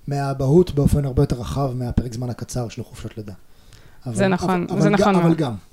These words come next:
Speaker 2: אני חושבת שגם אתה מקרה ככה די מיוחד, כי באמת, אה, נכנסת לעולם הזה של אבהות מ-, מתוך תפיסה שברור שאתה חלק מאוד משמעותי מזה. אני חושבת שגם אם לא היית יכול לקחת חופשת לידה, אז כנראה שזה לא היה משפיע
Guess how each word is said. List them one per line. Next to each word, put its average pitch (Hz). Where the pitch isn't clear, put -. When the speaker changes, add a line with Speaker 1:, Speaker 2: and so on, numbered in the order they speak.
Speaker 2:
אני 233
חושבת 247
שגם 208
אתה 202
מקרה 196
ככה 165
די 185
מיוחד, 185
כי -
באמת, 175
אה, 180
נכנסת 180
לעולם 180
הזה 190
של 175
אבהות 170
מ-, 175
מתוך 180
תפיסה 185
שברור 175
שאתה 180
חלק 180
מאוד 175
משמעותי 175
מזה. 214
אני 196
חושבת 196
שגם 180
אם 175
לא 185
היית 208
יכול 226
לקחת 214
חופשת -
לידה, 190
אז 185
כנראה 175
שזה 175
לא 175
היה 175
משפיע 175